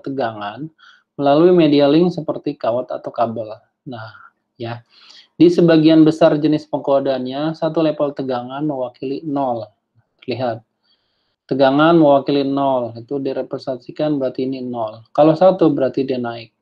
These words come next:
Nah, kalau ini nol, nol, berarti ke bawah. Lalu ini satu berarti ke atas lagi. Lalu ke nol, at-,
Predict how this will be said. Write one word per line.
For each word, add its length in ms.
Nah, 240
kalau 240
ini 160
nol, 320
nol, 480
berarti 240
ke 80
bawah. 320
Lalu 400
ini 80
satu 400
berarti 320
ke 80
atas 240
lagi. 400
Lalu 140
ke 80
nol, 560
at-, 160